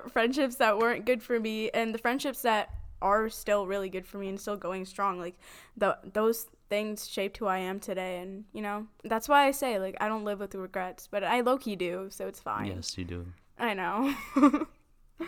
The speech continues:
Speaker 1: But I like to think that I don't, so I'm gonna stick with that I don't. But
Speaker 2: Yeah.
Speaker 1: I think,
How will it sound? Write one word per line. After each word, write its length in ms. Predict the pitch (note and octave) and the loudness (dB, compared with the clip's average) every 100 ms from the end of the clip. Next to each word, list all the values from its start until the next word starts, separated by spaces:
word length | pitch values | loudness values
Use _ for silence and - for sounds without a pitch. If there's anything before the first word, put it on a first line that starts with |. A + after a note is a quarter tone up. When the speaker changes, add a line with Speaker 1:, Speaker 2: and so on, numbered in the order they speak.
| G#4 - - - | -12 -16 -18 0
Speaker 1:
But 140 | B3+ B3+ | 4 6
I 100 | A#3 | 6
like 240 | A#3 A#3 | 2 2
to 120 | B3+ | -4
think 260 | A#3 G#3 G3 | -4 -8 -8
that 120 | G3 | -8
I 100 | G3 | -8
don't, 420 | F3+ D#3 F3 - | -8 -10 -12 -16
so 420 | - G#3+ G3 F#3+ - | -10 -8 -8 -10 -8
I'm 220 | G#3 G3+ | -8 -6
gonna 220 | G#3 G3+ | -4 -6
stick 300 | G3+ F#3+ F3+ | -6 -8 -8
with 140 | D3+ - | -14 -12
that 140 | D#3 | -10
I 100 | F#2+ | -10
don't. 260 | - C3+ - _ _ - | -10 -12 -14 _ _ -8
But 180 | C3 A#3+ | 4 8
Speaker 2:
Yeah. 40 | A#3 | 10
Speaker 1:
I 80 | |
think, 480 | C4 E4+ E4 - A3+ | 8 4 2 -2 -8